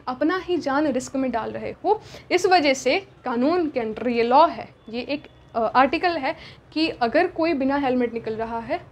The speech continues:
यानी कि वो अपने जान के साथ खिलवाड़ कर रहा है, इसलिए तो उसके ऊपर जुर्माना लगा दो। समझ में आ ही रहा होगा। फिर अगर आप बिना सीट बेल्ट पहने कार चला रहे हैं, यानी कि फिर से आप अपनी जान के साथ खिलवाड़ कर रहे हैं,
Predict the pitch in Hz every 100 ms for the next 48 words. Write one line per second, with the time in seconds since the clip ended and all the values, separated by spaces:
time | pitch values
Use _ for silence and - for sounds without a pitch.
0 | - - 247 247 254 233 240 240 233 214
1 | 226 - 226 - 233 285 392 - 262 269
2 | 349 - - 359 339 359 349 330 - 302
3 | 247 214 190 208 330 330 311 294 440 -
4 | - - - - - - - - - -
5 | - - 220 208 - 269 247 240 254 -
6 | - - - - - - - - - -
7 | - - - - - 320 370 - - 247
8 | 254 269 233 247 285 311 285 262 269 277
9 | 269 262 262 269 269 247 247 254 254 254
10 | 247 247 226 226 - 349 359 339 277 285
11 | 269 262 262 254 247 233 220 233 254 240
12 | 247